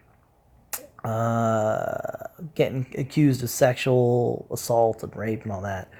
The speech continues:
And, uh, it's happening a lot in, for these actors and such, you know?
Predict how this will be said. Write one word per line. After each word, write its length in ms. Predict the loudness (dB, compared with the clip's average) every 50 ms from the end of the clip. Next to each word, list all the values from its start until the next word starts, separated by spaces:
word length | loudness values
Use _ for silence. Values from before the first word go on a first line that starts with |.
| -20 -20 -20 -20 -20 -20 -20 -20 -20 -20 _ _ -2
And, 520 | 0 2 2 4 4 2 2 0 0 0
uh, 140 | 0 2 2 0
it's 140 | 2 6
happening 320 | 6 6 6 6 4 2 4
a 40 | 4
lot 320 | 4 4 4 2 -2 -4
in, 320 | -6 -6 -6 -8 -10 -12
for 160 | -12 -10 -10 -8
these 300 | -6 -4 -4 -4 -2 -2
actors 460 | -2 -2 -4 -4 -6 -6 -6 -6 -8
and 120 | -10 -12
such, 560 | -8 -6 -6 -4 -4 -6 -8 -8 -10 -12 -8
you 140 | -6 -4 -2
know? 340 | 0 2 2 2 0 -2 -4